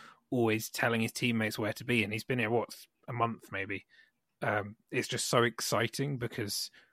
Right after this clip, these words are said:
we have historically had a lot of players in recent years that will hide from the ball, but he, and when things are going badly, you know, heads will go down, and it just feels like he's the complete opposite to that. It feels like in,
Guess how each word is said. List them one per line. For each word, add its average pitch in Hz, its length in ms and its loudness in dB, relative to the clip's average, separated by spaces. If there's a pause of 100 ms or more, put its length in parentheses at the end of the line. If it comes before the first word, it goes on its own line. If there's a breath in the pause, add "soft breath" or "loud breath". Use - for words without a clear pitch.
(560 soft breath)
we 131 160 4
have 127 260 6 (480)
historically 123 640 0
had 107 140 0
a 107 80 0
lot 107 200 -2
of - 120 -16
players 104 640 -4 (320)
in 113 120 -2
recent 110 340 -2
years 104 200 -4
that 113 120 -4
will 110 140 6
hide 117 320 8
from 123 140 -6
the 117 60 -2
ball, 127 220 0
but 120 140 -2
he, 107 260 -4
and 110 260 -2
when 117 200 0
things 113 220 -6
are 113 100 -4
going 107 120 -2
badly, 110 340 2
you 113 40 0
know, 104 160 0 (340 loud breath)
heads 123 240 0
will 120 60 4
go 110 180 6
down, 110 360 6
and 107 80 0
it 113 60 0
just 127 180 -6
feels 131 180 2
like 113 220 4
he's 113 400 0 (500 soft breath)
the 123 80 2
complete 127 360 -2
opposite 117 400 4
to - 100 -8
that. 101 220 0 (220)
It - 80 -16
feels 120 200 0
like 117 160 4
in, 117 340 0